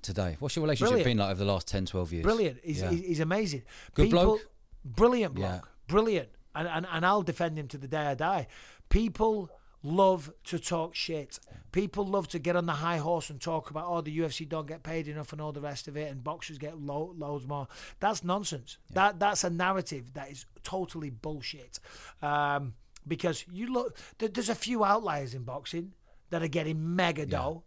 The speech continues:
Speaker 2: Do you know what I mean? But most, most
Speaker 1: But they
Speaker 2: boxers
Speaker 1: lay it
Speaker 2: aren't.
Speaker 1: down, though. Yeah,
Speaker 2: Fucking
Speaker 1: agree.
Speaker 2: right.
Speaker 1: Yeah,
Speaker 2: You know what I
Speaker 1: agree.
Speaker 2: mean? You look on Floyd Mayweather's undercards, there's people getting hundred fifty bucks.
Speaker 1: Yeah.
Speaker 2: Entry-level fighters in the U F C are getting twenty grand,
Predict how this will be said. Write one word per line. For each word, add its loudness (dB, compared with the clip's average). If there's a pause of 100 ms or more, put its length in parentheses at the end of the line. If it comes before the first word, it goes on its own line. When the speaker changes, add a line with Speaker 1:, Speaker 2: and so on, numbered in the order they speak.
(140)
Speaker 2:
Do 0
you 6
know 8
what 6
I 4
mean? 0
But 0
most, 4
most 4
Speaker 1:
But 6
they 2
Speaker 2:
boxers 4
Speaker 1:
lay 6
it 6
Speaker 2:
aren't. 6
Speaker 1:
down, 4
though. 0
Yeah, 4
Speaker 2:
Fucking 2
Speaker 1:
agree. 4
Speaker 2:
right. 6
Speaker 1:
Yeah, 2
Speaker 2:
You 4
know 4
what 4
I 2
Speaker 1:
agree. 0
Speaker 2:
mean? -4
You -2
look 0
on 0
Floyd 2
Mayweather's 0
undercards, 0
there's -6
people -4
getting -6
hundred -2
fifty -4
bucks. 0
Speaker 1:
Yeah. -4 (100)
Speaker 2:
Entry-level 4
fighters 2
in -4
the -2
U 2
F 0
C -2
are -2
getting -4
twenty -4
grand, -4